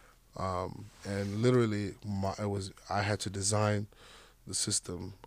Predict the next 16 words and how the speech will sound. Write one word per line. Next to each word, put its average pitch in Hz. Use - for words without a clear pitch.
I 92
had 98
to 90
work 95
on 95
the 92
operating 95
procedures 101
for -
everybody 101
across 101
the 110
institution. 101
So -
doctors, 107
nurses, 104